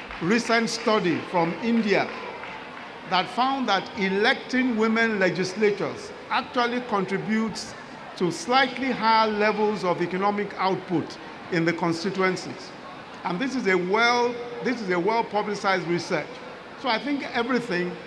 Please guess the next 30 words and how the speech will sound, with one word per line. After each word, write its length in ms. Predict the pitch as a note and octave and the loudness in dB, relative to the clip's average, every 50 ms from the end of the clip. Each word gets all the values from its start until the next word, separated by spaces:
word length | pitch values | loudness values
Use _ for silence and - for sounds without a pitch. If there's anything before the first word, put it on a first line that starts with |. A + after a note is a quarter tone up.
| - - - - - - - - - - - | -14 -14 -14 -14 -14 -16 -16 -16 -16 -16 -14
sets 400 | - - - A3+ A3 - A3+ - | -14 -6 0 2 2 2 2 -2
us 180 | F#3+ G#3 F3 F#3 | -4 -2 0 2
all 260 | G3 G3+ G3+ F#3+ F#3 | 2 4 6 6 6
up 180 | F3+ E3 B2+ - - - - - - - - - - - - - - - - - | 6 6 4 2 -4 -8 -10 -10 -12 -12 -14 -14 -16 -16 -16 -16 -18 -18 -18 -16
for 360 | - - E3 D3 D3 D3+ D#3 - | -8 -4 0 0 0 0 0 -2
ensuring 600 | F3 D#3+ D#3 D3+ - - G3+ G3+ G3 F#3+ F#3+ F#3+ F#3+ D#3 C#3 | -4 -4 -4 -4 0 0 2 2 2 2 0 -2 -4 -6 -2
that 180 | E3 D#3+ C#3 C3+ | -2 -2 0 0
women 280 | F#3+ F#3+ F#3+ F#3+ F#3 E3+ | 0 0 2 0 0 2
have 200 | F3 F3 D#3 C#3+ | 2 0 0 0
their 160 | D#3+ D3+ D3 | -2 -4 -4
fair 240 | - - F3 F3 E3+ | -2 -2 0 0 0
place 280 | E3+ - E3 E3 E3 E3 | 0 -2 -4 -4 -2 -2
at 120 | D3 C3+ | -4 -4
the 80 | C#3+ D3 | -4 -4
table. 340 | - F#3+ G3 F#3 D3 C3 - - - - - - - - - - - - - - - | -2 -2 -2 -2 -2 -6 -8 -10 -14 -16 -16 -16 -16 -16 -16 -16 -16 -16 -16 -6 -2
But 120 | G#3+ G#3 | 0 2
when 200 | A3+ D4 E4+ F4 | 2 2 2 4
I 120 | D4 A3+ G3+ | 4 4 4
looked 300 | F#3+ G#3 B3 B3 B3 A#3 | 4 2 0 0 2 4
at 160 | G#3 F#3 D#3+ | 2 4 4
the 80 | F3+ E3+ | 2 0
theme 360 | - - B3+ B3+ B3+ A#3 A3 | 0 2 4 4 6 6 4
of 160 | F#3+ F3 D#3 | 4 4 2
this 140 | A3 G#3 - | 0 -2 -2
conference, 720 | - - G#3 G#3 F#3+ D3 D#3+ D#3 D3+ D#3 F3+ - - - - - - - - - - - - - - - - | 2 2 4 4 4 2 0 0 0 0 -2 -6 -10 -12 -14 -14 -16 -16 -16 -16 -16 -16 -16 -16 -16 -10 -2
the 100 | - - | -2 0
theme 280 | F3+ - C#4+ D4 D4 C#4 | 0 2 2 2 2 2
says, 320 | - - A#3 A#3+ A#3 A3+ F3+ | 2 4 6 6 6 6 4
"One 360 | G3 A3+ A#3+ C4 C4 B3+ G3+ | 2 4 4 4 4 4 2
voice, 540 | D#3+ D3+ E3+ F3 F3+ G3+ A#3+ B3 - - - | 2 2 4 4 6 4 2 0 -2 -6 -8